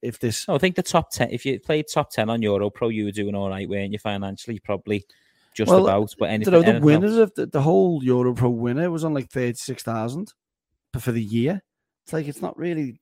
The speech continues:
Speaker 1: that much, is it? When you can take out your spends and your hotels and your travel and your
Speaker 2: No, not really.
Speaker 1: food and your, if you get a caddy once or twice, it's like, it's nothing
Speaker 2: No.
Speaker 1: in,
Speaker 2: No.
Speaker 1: in, in, in the grand scheme of things.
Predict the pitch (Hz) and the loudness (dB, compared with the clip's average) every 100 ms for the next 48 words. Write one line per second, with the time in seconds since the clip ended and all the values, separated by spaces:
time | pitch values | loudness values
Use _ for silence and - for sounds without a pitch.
0 | _ - - 120 127 185 185 170 214 180 | _ -14 -10 -6 -6 -4 -6 -6 -6 -6
1 | 160 - 156 147 135 135 - 120 - 123 | -6 -8 -8 -8 -4 -4 -4 -8 -6 -4
2 | 139 170 190 160 131 _ - - - 131 | -4 -4 -4 -4 -6 _ -20 -12 0 0
3 | 120 123 131 151 185 - 120 123 185 185 | 4 2 2 0 -4 -2 -2 0 0 0
4 | 165 131 - 98 95 104 98 123 123 151 | -2 -4 -8 -6 -6 -6 0 2 4 4
5 | 175 180 135 - 120 123 127 120 117 123 | 0 -2 -4 -6 -6 -4 -2 -2 -2 -4
6 | 127 165 175 180 - 185 202 160 160 80 | -2 -2 -4 -6 -8 -6 -6 -6 -6 -2
7 | 143 - _ _ _ _ _ _ _ - | -2 -6 _ _ _ _ _ _ _ -16
8 | - - 127 127 135 220 - _ 104 92 | -12 -2 2 2 0 -6 -10 _ -8 -8
9 | 90 _ _ _ - 110 107 - 104 123 | -8 _ _ _ -6 -2 -2 -4 -4 -4
10 | 127 - 120 120 117 117 110 123 139 226 | -4 -4 -4 -2 -2 -4 -4 -4 -4 -4
11 | 214 139 | -4 -6